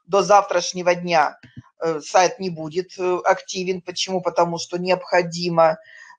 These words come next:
э, тщательно завести те функции, которые, я надеюсь, уже с завтрашнего дня мы получим. Какая главная функция? Это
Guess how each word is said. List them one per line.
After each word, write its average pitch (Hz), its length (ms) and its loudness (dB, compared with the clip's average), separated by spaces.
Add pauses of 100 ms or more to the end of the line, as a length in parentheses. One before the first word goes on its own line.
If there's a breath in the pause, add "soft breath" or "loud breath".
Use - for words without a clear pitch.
э, 165 280 2
тщательно 165 840 2
завести 180 640 -4
те 180 160 -4
функции, 202 540 -4
которые, 175 460 0
я 185 100 6
надеюсь, 156 640 -2
уже 170 180 -6
с 160 40 -12
завтрашнего 160 580 0
дня 170 160 -2
мы 202 100 0
получим. 175 480 -2
Какая 226 360 4
главная 165 480 4
функция? 147 520 -14
Это 214 440 2